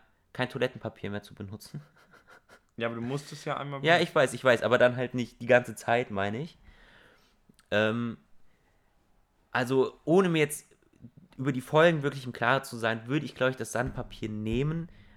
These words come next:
Speaker 1: weil Essig, also wär, wär jetzt einfach zu sagen, Essig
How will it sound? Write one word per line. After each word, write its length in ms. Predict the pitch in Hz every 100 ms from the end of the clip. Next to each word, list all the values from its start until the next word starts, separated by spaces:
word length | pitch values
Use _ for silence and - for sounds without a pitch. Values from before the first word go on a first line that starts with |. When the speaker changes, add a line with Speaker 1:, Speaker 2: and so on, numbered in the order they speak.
| -
Speaker 1:
weil 280 | 87 113 - - _ _ _ _ -
Essig, 540 | 139 147 160 151 - _ _ -
also 240 | 135 151 -
wär, 460 | 120 123 156 190 151
wär 140 | 180
jetzt 160 | 202 202
einfach 180 | 170 156
zu 80 |
sagen, 200 | 139 143 -
Essig 320 | 170 165 -